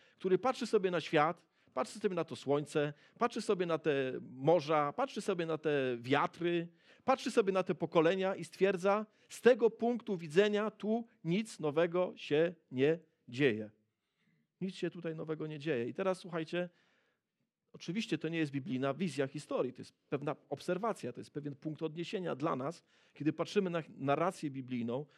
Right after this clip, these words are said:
kiedy patrzymy na historię zbawienia, żebyśmy uświadomili sobie, jak bardzo fundamentalne jest to, żeby wiedzieć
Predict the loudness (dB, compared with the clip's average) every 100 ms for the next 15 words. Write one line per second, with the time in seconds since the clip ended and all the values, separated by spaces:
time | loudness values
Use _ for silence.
0 | _ -4 -2 0 -2 2 2 2 -2 -4
1 | -4 -2 -2 -4 -2 -2 -2 0 -2 -4
2 | -8 -2 0 0 0 0 4 4 4 0
3 | -2 -2 0 4 2 2 -2 2 2 4
4 | 2 2 0 2 0 2 2 2 0 0
5 | 2 4 4 2 _ -4 0 2 6 8
6 | 8 6 2 2